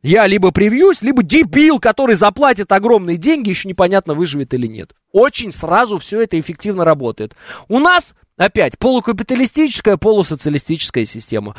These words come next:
Мы вас лечим бесплатно, поэтому, ну и всё, и человек, ну, здесь бесплатно, здесь вакцина бесплатна,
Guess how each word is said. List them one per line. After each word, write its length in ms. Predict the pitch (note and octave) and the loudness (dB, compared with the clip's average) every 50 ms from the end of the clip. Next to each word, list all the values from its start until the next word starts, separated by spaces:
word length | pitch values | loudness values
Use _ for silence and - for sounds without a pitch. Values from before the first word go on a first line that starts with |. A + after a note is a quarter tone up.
| - - - | -18 -20 -12
Мы 220 | - D3+ F3+ G#3 | -2 0 2 2
вас 240 | G3 F#3+ F3 - - | 4 2 0 -2 -4
лечим 320 | F3 F3 D#3 - D#3 D3 | -4 -4 -4 -4 -8 -6
бесплатно, 720 | C#3+ D3+ - - - G#3+ C4 D#4+ E4+ E4 - C4+ C#4+ C#4 G#3+ | -6 -8 -8 -8 -4 0 2 2 2 2 0 0 -2 -2 0
поэтому, 480 | - E3+ D#3 D#3+ F#3 - - D#3+ D#3 | 2 2 4 4 2 0 -2 -10 -8
ну 80 | D#3 F3+ | -6 -8
и 40 | A3 | -8
всё, 200 | - - D#4 D4+ | -6 -4 -4 -4
и 60 | B3+ | -4
человек, 340 | - C4+ C4+ C4 B3+ A#3 F#3+ | -2 2 4 4 4 2 0
ну, 200 | A3 A#3 A3+ G#3+ | -6 -8 -8 -8
здесь 300 | G3 D#3+ E3 B3 D4 A#3+ | -8 -6 -2 0 0 0
бесплатно, 520 | F#3 E3+ D3+ A#2+ - C3 C3+ B2 - A2+ A2+ | 0 -2 -4 -2 0 0 0 0 -2 -8 -10
здесь 280 | A2+ A#2+ D3 C#3+ - | -4 -2 -2 -2 0
вакцина 380 | B2+ C#3 D3+ - - C4+ B3+ G#3 | -2 -2 -2 0 -2 -2 0 0
бесплатна, 580 | E3 E3 - - - C#3+ C3 A#2+ - - G2+ | -2 -2 -4 -2 -2 0 0 0 -2 -6 -10